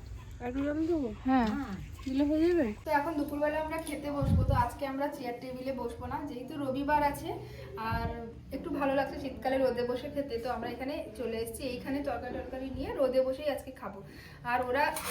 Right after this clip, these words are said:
Speaker 2: আসবে যে, আমাকে তো আগে থেকে বলেইনি, তো বললে হয়তো আরও কিছু রান্না করার চেষ্টা করতাম। সোনাই,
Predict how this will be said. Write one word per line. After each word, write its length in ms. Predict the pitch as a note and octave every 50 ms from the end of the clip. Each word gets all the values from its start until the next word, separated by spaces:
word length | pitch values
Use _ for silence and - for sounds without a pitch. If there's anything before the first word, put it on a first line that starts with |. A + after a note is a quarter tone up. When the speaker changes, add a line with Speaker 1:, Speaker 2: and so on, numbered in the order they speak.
| A#3 A3+ - - -
Speaker 2:
আসবে 340 | - - - C#4+ D4 F4 F4
যে, 100 | F4+ F#4+
আমাকে 300 | F#4 F4 E4+ E4+ F4 F4+
তো 100 | F#4 F4+
আগে 160 | E4 D#4+ E4
থেকে 200 | E4 E4+ E4+ F4+
বলেইনি, 640 | D4 C#4+ D4+ D#4 E4 E4 D#4+ C4+ C4 C4 C#4+ D#4+ -
তো 100 | D#4+ D#4
বললে 400 | C#4 C4 B3 C#4+ D4 D4 D4+ D#4
হয়তো 260 | D#4 D#4 D4 D4 D#4+
আরও 200 | D4+ C4+ C4 C4+
কিছু 240 | C4+ C#4 C#4 C#4 D4
রান্না 240 | C#4 B3+ B3 B3 B3+
করার 220 | C4 B3+ C4 C4
চেষ্টা 280 | B3+ A#3+ A#3 - B3 A#3+
করতাম। 440 | A#3+ A#3 A3+ G#3+ G#3 A#3+ B3 C4 C#4+ G4 G4 - - - - - - - - G#3 -
সোনাই, 220 | B3 A#3+ C4 D#4